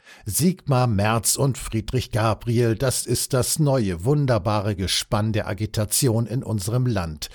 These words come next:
Jene zwei, die man als Journalist immer abrufen kann, wenn man eine Botschaft, die in die Kampagne passt, gestützt auf Auftritte prominenter Personen weiterverbreiten will.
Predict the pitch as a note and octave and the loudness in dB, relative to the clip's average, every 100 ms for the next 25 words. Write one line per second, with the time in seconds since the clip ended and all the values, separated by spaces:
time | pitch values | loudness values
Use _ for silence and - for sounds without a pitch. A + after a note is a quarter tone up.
0 | - - C3 A#2 F#3+ G3 - - C3 D3+ | -20 -8 0 4 6 6 4 0 0 2
1 | D#3+ A2 C3+ C3 A#2+ G2 A2 - C3+ A2 | 2 0 0 0 0 0 -2 0 2 2
2 | G#2 C#3+ - - - E3+ B2 G2+ - A2+ | 2 2 0 -4 0 2 4 0 0 -6
3 | - A#2+ G#2+ B2 A2 B2 A#2 - - C3+ | -2 -2 0 -2 2 2 2 -4 -8 2
4 | D#3+ E3+ C#3+ D3+ B2 D3+ F#3+ - D3 A#2 | 4 4 2 -2 2 4 4 4 2 2
5 | - A#2+ A2+ A#2+ - A#2 G#2 C#3 D#3+ C3 | 0 -4 -2 -2 -2 -2 2 2 2 0
6 | - C#3 C#3+ - - - G#2+ - D3 D3+ | 0 2 2 0 -4 -4 -4 0 0 2
7 | - - F#2 G2+ G#2 C3 - - B2 A#2 | 0 -4 -6 -4 0 0 2 0 0 -2
8 | - C3+ B2+ A2+ A2+ - G#2+ F2+ F#2+ F2 | 0 0 2 2 0 0 0 0 0 0
9 | F#2 A2+ G2 D2 - - D#2 - D#2 - | -2 -2 -2 -4 -8 -10 -10 -8 -10 -8
10 | D#2 D#2+ D2 | -10 -8 -10